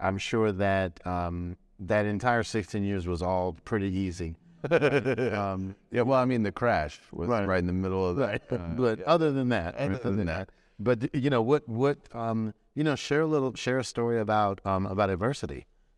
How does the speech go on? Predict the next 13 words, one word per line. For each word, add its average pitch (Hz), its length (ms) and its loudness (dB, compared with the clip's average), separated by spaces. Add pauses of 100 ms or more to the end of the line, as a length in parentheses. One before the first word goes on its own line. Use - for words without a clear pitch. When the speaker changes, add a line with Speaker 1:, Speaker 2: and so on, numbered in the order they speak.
Speaker 1:
and 101 140 -2
Speaker 2:
Yeah. 71 60 -2
Speaker 1:
how 104 180 4
you've, 98 520 0
um, 90 400 -2 (800)
you 113 120 -2
know, 95 240 0
how, 101 340 -2
'cause 135 160 0
we 139 120 2
all 151 120 -2
face 95 240 -2
adversity. 71 480 -8